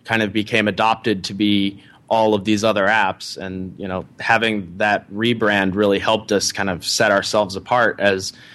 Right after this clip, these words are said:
uh, you know, the people who are really pushing for this, because we saw an opportunity to kind of take this idea and make it mainstream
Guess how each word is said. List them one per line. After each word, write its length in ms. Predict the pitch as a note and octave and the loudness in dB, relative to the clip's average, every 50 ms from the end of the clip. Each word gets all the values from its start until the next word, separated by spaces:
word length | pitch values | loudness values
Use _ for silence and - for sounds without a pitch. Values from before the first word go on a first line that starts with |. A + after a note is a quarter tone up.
| - - - - - | -20 -20 -18 -8 -2
uh, 320 | - G2 G2 G2+ G2+ G2 E2+ - D#2+ - | 0 2 4 4 2 2 -2 -6 -8 -2
you 140 | A2+ A2 | 0 2
know, 80 | G#2 G#2 | 2 2
the 80 | G2 F#2+ | 0 -2
people 320 | - A2+ G#2+ - G#2 F#2+ | -2 -2 -2 0 -2 -2
who 160 | G2 A2 G#2 | 0 2 2
are 260 | G2+ G#2 G2+ F#2+ D#2+ - - - D2 - - | 4 4 2 2 0 -4 -12 -18 -18 -12 -4
really 340 | F2+ G#2 A2 A2+ A2 G#2 G#2 | -2 0 2 4 4 4 2
pushing 460 | - - - A#2 - - B2 G2+ F2 | 0 0 0 0 2 2 0 -2 -2
for 140 | - - G2+ | -4 -4 -2
this, 300 | F#2+ F2+ F2+ - - - | 0 2 0 0 -2 -8
because 440 | - - G2 - G#2 G2+ F#2+ F#2+ - - - - - - - - - - | -6 -6 -4 -2 0 0 0 -2 -6 -12 -16 -20 -20 -20 -20 -20 -10 -2
we 120 | B2+ D3 D3 | 0 2 2
saw 280 | D3+ - F3 F3 E3+ | 2 2 2 4 4
an 80 | D3+ C#3+ | 4 4
opportunity 720 | C3 B2+ B2+ A#2+ G#2+ - - D3 C#3+ C3 A2 G#2+ G2+ G2 | 2 2 2 -2 -4 -2 0 0 0 2 2 2 0 0
to 220 | G2 G2 - A2 G2+ | -2 -4 -10 -8 -6
kind 220 | - A2 G#2+ G#2+ | -2 -2 0 0
of 120 | G2+ E2+ | -2 -4
take 300 | - - A#2+ A#2+ A#2+ - | -4 -2 0 0 -2 0
this 220 | - B2 A2 - - | -2 -2 -2 0 0
idea 500 | G#2+ G#2 G#2 F2 G2 G2+ G2+ G#2+ A#2 A#2 | 0 0 0 0 0 0 2 2 2 2
and 180 | - G2+ G2 G2+ | 0 0 0 2
make 200 | G#2 G#2 G2+ - | 0 0 0 -2
it 120 | F2 - | -6 -4
mainstream 800 | F2 G2 G2 G2+ A#2 B2 - - F3 F#3 F#3+ G#3 A3 G#3 - | -2 -2 0 2 0 0 0 0 0 0 2 0 0 -2 -6